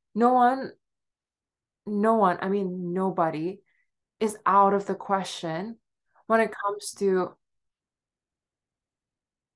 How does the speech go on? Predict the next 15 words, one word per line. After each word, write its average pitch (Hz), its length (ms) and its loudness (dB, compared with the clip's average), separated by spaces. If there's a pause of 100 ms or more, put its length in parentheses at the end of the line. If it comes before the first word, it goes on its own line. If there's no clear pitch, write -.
(640)
being 214 340 -2
ever, 190 560 0
or, 190 120 2
like, 180 180 2
having 196 460 -4
done 170 400 0
those, 175 340 -6 (360)
the 190 60 -6
things 190 380 -2
that 185 160 -4
qualifies 170 960 -2 (500)
you 190 200 0
to 190 120 -4
be 160 100 -2
canceled. - 640 -14